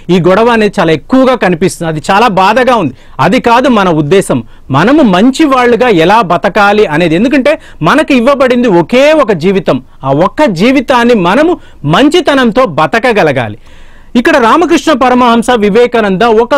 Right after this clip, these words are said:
గొప్ప రహస్యాన్ని వీళ్ళు కనుగొన్నారు. లేకపోతే రామకృష్ణ పరమహంస పనిగట్టుకొని పురాణాలు ఎందుకు చదువుతారు, బైబిల్ ఎందుకు చదువుతారు, అలాగే ఖురాన్ ఆయన ఎందుకు చదువుతారు అంటే, మనము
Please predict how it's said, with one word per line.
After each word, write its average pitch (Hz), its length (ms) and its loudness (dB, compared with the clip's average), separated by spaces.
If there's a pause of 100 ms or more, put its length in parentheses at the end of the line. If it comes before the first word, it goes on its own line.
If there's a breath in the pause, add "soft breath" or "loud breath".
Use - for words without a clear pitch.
(160)
గొప్ప - 240 -4 (180)
రహస్యాన్ని 240 560 0
వీళ్ళు 190 240 2
కనుగొన్నారు. 170 500 0 (600 soft breath)
లేకపోతే 339 320 0 (140)
రామకృష్ణ 330 560 0
పరమహంస 262 360 2 (160)
పనిగట్టుకొని 285 680 0 (100)
పురాణాలు 311 500 2
ఎందుకు 262 240 2
చదువుతారు, 190 460 0 (160)
బైబిల్ 311 360 2
ఎందుకు 269 300 0
చదువుతారు, 202 460 2
అలాగే 208 200 0 (120)
ఖురాన్ 277 340 2
ఆయన 226 180 0
ఎందుకు 208 240 -2
చదువుతారు 175 560 0
అంటే, 131 240 -8 (880 soft breath)
మనము 262 260 2